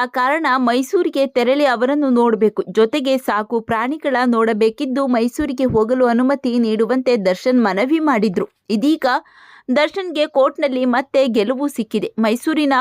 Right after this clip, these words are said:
ಫಾರ್ಮ್ ಹೌಸ್ ಹಾಗೂ ತಾಯಿ ಮನೆಗೆ ದರ್ಶನ್ ತೆರಳಲಿದ್ದಾರೆ. ಈ ವಿಷಯ ಕೇಳಿ ನಟ ದರ್ಶನ್ ಮಗ ವಿನೀಶ್ ಖುಷಿಯಿಂದ ಕುಣಿದು ಕುಪ್ಪಳಿಸಿದ್ದಾರೆ. ನಾಳೆ ತಂದೆ ಜೊತೆ ಮಗ ವಿನೀಶ್ ಮೈಸೂರಿಗೆ ತೆರಳಲಿದ್ದಾರೆ ಎನ್ನುವ ಸುದ್ದಿ ಕೇಳಿಬಂದಿದೆ.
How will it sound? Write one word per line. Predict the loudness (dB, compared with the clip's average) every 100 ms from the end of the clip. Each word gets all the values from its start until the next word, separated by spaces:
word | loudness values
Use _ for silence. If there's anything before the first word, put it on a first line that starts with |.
| 0
ಫಾರ್ಮ್ | 0 0 0
ಹೌಸ್ | -2 -2
ಹಾಗೂ | -2 0 -2 -2
ತಾಯಿ | -2 -2 -4
ಮನೆಗೆ | -4 -2 -2 0
ದರ್ಶನ್ | -2 -2 -2 0
ತೆರಳಲಿದ್ದಾರೆ. | 0 2 0 0 -2 -2 -4 -6 -4
ಈ | -4
ವಿಷಯ | -4 -4 -2
ಕೇಳಿ | -2 -2 -2 -6 _ _ -20 -6 -4
ನಟ | -2 0 0
ದರ್ಶನ್ | -2 -4 -4
ಮಗ | -2 0 0
ವಿನೀಶ್ | -2 -4 -6 -6
ಖುಷಿಯಿಂದ | -4 0 2 2 -2 -2
ಕುಣಿದು | -2 0 0 -2 -4
ಕುಪ್ಪಳಿಸಿದ್ದಾರೆ. | -2 -2 0 -2 -4 -4 -4 -4 -2
ನಾಳೆ | 0 0 0 0
ತಂದೆ | -2 -2 -2 -2
ಜೊತೆ | 0 0 0
ಮಗ | 0 -2 -2
ವಿನೀಶ್ | -2 -2 -2 0
ಮೈಸೂರಿಗೆ | 0 0 0 -2 0 0 0
ತೆರಳಲಿದ್ದಾರೆ | 0 2 2 0 0 0 0 0
ಎನ್ನುವ | 0 -2
ಸುದ್ದಿ | -2 -2 -4 -2
ಕೇಳಿಬಂದಿದೆ. | 0 0 0 0 0 -2